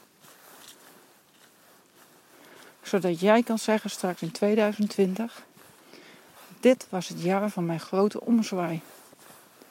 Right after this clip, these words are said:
Dit was het jaar waarin het allemaal anders ging. Waarin ik definitief het leven ging leiden wat ik echt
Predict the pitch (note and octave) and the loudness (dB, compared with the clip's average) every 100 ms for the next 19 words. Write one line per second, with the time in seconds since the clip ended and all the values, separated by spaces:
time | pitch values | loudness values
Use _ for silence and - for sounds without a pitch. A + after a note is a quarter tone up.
0 | - - - - - F3+ D#3 C4+ - A3 | -20 -20 -20 -20 -10 -6 2 2 2 -6
1 | F#3 F3+ G3+ F#3+ F#3+ E3 D#3+ - - G3 | -6 0 2 2 0 -4 -6 -8 -6 -6
2 | - - G3 G3 - - A3 F#3+ - F#3 | -6 -4 0 0 0 2 2 2 -6 -6
3 | E3+ - - - - - - - - - | -8 -8 -20 -20 -20 -20 -20 -20 -20 -20
4 | - - F#3 E3+ - F3 A3 B3+ A#3+ B3 | -12 -4 0 -2 -4 2 6 8 6 4
5 | A#3+ - A#3 - - - - - - - | 2 2 -4 -4 -14 -18 -20 -20 -20 -20
6 | - - - - - - - - - - | -20 -20 -20 -20 -20 -20 -20 -20 -20 -20
7 | - _ _ _ _ _ - _ - - | -20 _ _ _ _ _ -20 _ -20 -8
8 | G3 F3 A3 A#3+ G#3+ G#3+ G#3 G3 G3 F#3+ | -4 2 4 4 2 0 2 2 0 -2
9 | - - G3 - | -6 -4 -4 -4